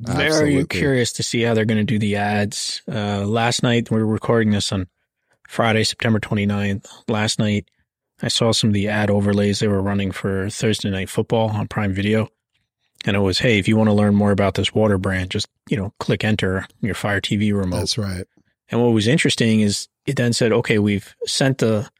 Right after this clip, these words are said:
Speaker 1: the link to check it out into your Amazon application on your phone."
Speaker 2: Mm.
Speaker 1: Well, what if I
Speaker 2: Wow.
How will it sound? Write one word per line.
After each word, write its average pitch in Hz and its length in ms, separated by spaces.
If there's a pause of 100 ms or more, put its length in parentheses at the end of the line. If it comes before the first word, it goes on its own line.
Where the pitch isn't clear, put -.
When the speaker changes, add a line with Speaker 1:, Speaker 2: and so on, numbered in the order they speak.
(340)
Speaker 1:
the 107 100
link 117 240
to - 80
check 113 240
it 107 80
out 101 200
into 113 280
your 104 100
Amazon 104 680 (640)
application 107 680
on 95 120
your 90 100
phone." 98 280 (520)
Speaker 2:
Mm. 87 720
Speaker 1:
Well, 110 240 (320)
what 123 260
if 123 100
I - 20
Speaker 2:
Wow. 123 40